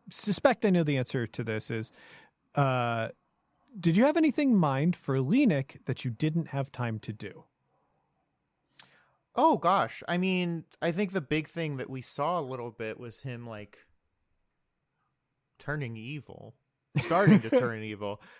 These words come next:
Speaker 2: And I think it would have been really fun to see, like, a full sort of, like, w-, w-, you know, what happens when one of your best friends in your, in your crew, like, actually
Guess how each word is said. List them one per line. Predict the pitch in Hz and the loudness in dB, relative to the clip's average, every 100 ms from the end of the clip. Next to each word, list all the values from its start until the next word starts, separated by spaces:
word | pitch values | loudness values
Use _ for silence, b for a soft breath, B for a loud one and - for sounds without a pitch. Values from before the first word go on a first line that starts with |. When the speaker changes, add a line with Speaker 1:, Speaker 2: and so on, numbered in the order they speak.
| B | B
Speaker 2:
And | 151 | -2
I | 165 | 0
think | 196 | 2
it | 202 | 0
would | 190 | 0
have | 170 | -2
been | 156 143 | -4 -2
really | 151 147 | -2 -2
fun | - 127 131 120 - _ - | -4 -4 -4 -8 -12 _ -12
to | 123 | -10
see, | - - 120 | -8 -8 -8
like, | 117 110 107 | -6 -8 -8
a | 104 | -12
full | - - 117 110 | -14 -12 -6 -6
sort | 107 - 110 | -6 -10 -10
of, | 107 104 104 | -10 -12 -12
like, | 98 95 - _ _ _ _ _ 127 | -12 -12 -18 _ _ _ _ _ -20
w-, | 113 117 | -20 -20
w-, | - 101 80 143 | -18 -18 -14 -6
you | 143 | -2
know, | 113 | -2
what | 113 131 131 | -2 -2 -2
happens | 127 127 123 120 | -2 -4 -8 -8
when | 123 117 | -10 -10
one | 113 113 | -8 -8
of | 113 110 | -8 -10
your | 110 | -8
best | 107 107 - | -8 -8 -8
friends | 113 110 107 | -8 -8 -10
in | 107 | -12
your, | 107 98 98 | -10 -10 -12
in | - 113 104 | -12 -12 -10
your | 98 | -12
crew, | 101 - 117 110 | -12 -12 -10 -10
like, | 104 98 - - | -10 -12 -16 -10
actually | 110 107 - 107 104 98 | -10 -10 -12 -10 -10 -12